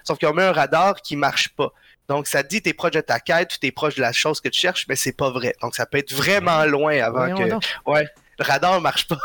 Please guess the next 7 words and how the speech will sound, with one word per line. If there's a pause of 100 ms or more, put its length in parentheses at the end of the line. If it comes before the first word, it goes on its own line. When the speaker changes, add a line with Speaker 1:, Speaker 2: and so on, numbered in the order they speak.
(140)
Speaker 1:
<laughs>
Speaker 2:
C'est
donc
ben
inacceptable,
ça. (440)
Speaker 1:
Ouais.